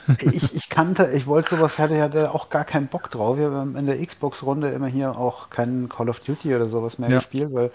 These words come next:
Speaker 1: Ja.
Speaker 2: aber jetzt, es geht wieder. Also man kann das wieder spielen. Liegt natürlich auch ein bisschen daran, weil ganz ehrlich, gerade diese Multiplayer-Schlachten in den Spielen, die sind einfach so weit detached von allem, was irgendwie ein realer Krieg sein könnte.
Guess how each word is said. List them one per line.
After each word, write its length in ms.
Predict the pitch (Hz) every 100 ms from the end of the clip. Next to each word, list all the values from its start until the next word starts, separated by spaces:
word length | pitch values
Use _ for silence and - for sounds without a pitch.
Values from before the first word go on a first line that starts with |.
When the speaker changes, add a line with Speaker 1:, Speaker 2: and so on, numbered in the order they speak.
| -
Speaker 1:
Ja. 140 | 120 - -
Speaker 2:
aber 140 | 135
jetzt, 180 | 147 143
es 200 | 160 -
geht 260 | 143 139 127
wieder. 200 | 101 95
Also 160 | 113
man 160 | 120 131
kann 280 | - 143 151
das 220 | 131 -
wieder 200 | 131 120
spielen. 420 | - 147 151 147 - - - -
Liegt 320 | 127 131 -
natürlich 600 | 143 131 - 139 139 -
auch 180 | 120 -
ein 80 | 107
bisschen 400 | 135 - 135 117
daran, 420 | 107 123 127 113
weil 100 | 113
ganz 220 | 113 107 -
ehrlich, 300 | 104 120 - - - -
gerade 260 | 107 131 135
diese 220 | 117 117
Multiplayer-Schlachten 1200 | 123 131 - - 117 117 117 - 107 107 - 120
in 140 | 110 113
den 140 | 110
Spielen, 440 | - - 131 131 117
die 120 | 117
sind 180 | 120 113
einfach 300 | 117 - 117
so 260 | - 143
weit 320 | 135 127 -
detached 580 | 127 120 - 135 - -
von 200 | - 123
allem, 420 | - 113 151 156
was 180 | 120 117
irgendwie 340 | - 135 131 131
ein 80 | 123
realer 480 | 120 104 123 147
Krieg 340 | 123 - 180 -
sein 300 | - 90 101
könnte. 420 | - 98 92